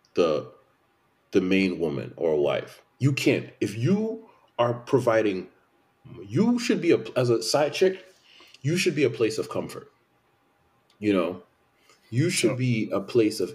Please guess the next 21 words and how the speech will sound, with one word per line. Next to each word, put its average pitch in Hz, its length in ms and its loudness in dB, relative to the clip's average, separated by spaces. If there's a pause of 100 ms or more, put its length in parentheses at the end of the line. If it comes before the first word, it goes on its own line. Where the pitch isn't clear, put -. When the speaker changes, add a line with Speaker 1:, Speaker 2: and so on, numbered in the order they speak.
Speaker 1:
ease 151 580 -2
and 98 120 -2
stress. - 680 0
So - 200 -4
you 160 180 0
should 156 200 -2
give, 135 320 2
uh, 110 80 2
provide 117 360 0
a 90 60 -4
stress-free 110 960 -2 (600)
environment 92 580 0 (100)
for 98 160 0
the, 85 360 -2
for 90 120 0
that - 220 0
man. 76 220 -6 (720)
Speaker 2:
So 117 160 0
then 104 180 2
how 117 180 0
many 110 520 -4